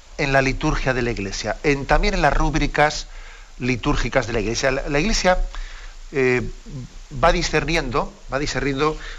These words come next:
una serie de normas litúrgicas que algunos las suelen ridiculizar, pero no son baladís, no son baladís.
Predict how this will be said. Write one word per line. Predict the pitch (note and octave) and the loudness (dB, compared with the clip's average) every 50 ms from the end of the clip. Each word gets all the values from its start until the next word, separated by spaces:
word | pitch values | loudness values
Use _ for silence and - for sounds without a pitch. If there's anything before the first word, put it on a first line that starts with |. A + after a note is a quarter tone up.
| - - | -4 0
una | - E3+ F3+ E3 | 4 4 4 4
serie | - E3+ E3 D3 | 4 2 2 2
de | C3+ C3+ | 2 4
normas | C3+ D#3 - D3 C3 B2+ | 2 2 2 2 0 0
litúrgicas | B2+ C3+ - E3 - D#3+ C3 - - D#3 D#3 - - - - - - - | 0 0 0 0 2 2 2 4 2 2 2 0 -6 -10 -12 -14 -14 -6
que | - C3 | -2 0
algunos | B2+ A#2 - F#3 - F3+ C#3+ | 2 4 2 2 2 2 2
las | C#3 B2+ | 2 2
suelen | C3+ C#3+ D3 C#3 | 4 4 4 4
ridiculizar, | C3+ C#3+ B2 A2+ G#2 A#2+ B2 B2 - - F3 D#3+ C#3+ C#3 - - - - - - | 4 2 2 0 -2 -2 -2 0 2 4 4 4 4 2 -4 -8 -12 -12 -14 -2
pero | - D3 C3+ | 2 2 4
no | C3 C#3 E3 | 4 4 2
son | - - E3+ D#3 | 0 0 0 2
baladís, | D#3+ D#3 D3+ D3 D#3 D#3 C3 - - - - - - - - - - - - - - - - - - | 2 2 2 2 2 0 -2 -2 -6 -10 -12 -14 -16 -16 -18 -18 -18 -20 -20 -20 -20 -18 -12 -12 -8
no | - B2 | -8 -4
son | A2+ C3 C3 | -4 0 2
baladís. | C3+ B2+ C3 C3 C3+ A#2+ - | 2 2 4 2 0 -2 -4